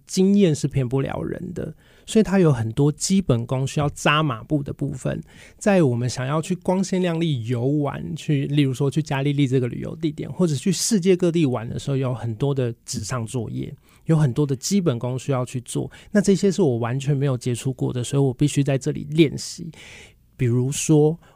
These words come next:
我需要是，啊，大家出门一定要办护照，所以为了要完成这个梦想，我必须学会办护照这件事情。再来，大家要搭飞机，所以搭飞机的时候，我必须知道，哦，这个城市代码或是机场代码，我们从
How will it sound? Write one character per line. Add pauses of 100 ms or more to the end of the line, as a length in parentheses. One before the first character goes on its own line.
我
需
要
是，
啊，
大
家
出
门
一
定
要
办
护
照， (360)
所
以
为
了
要
完
成
这
个
梦
想，
我
必
须
学
会
办
护
照
这
件
事
情。 (400)
再
来， (140)
大
家
要
搭
飞
机， (160)
所
以
搭
飞
机
的
时
候，
我
必
须
知
道，
哦， (220)
这
个
城
市
代
码
或
是
机
场
代
码，
我
们
从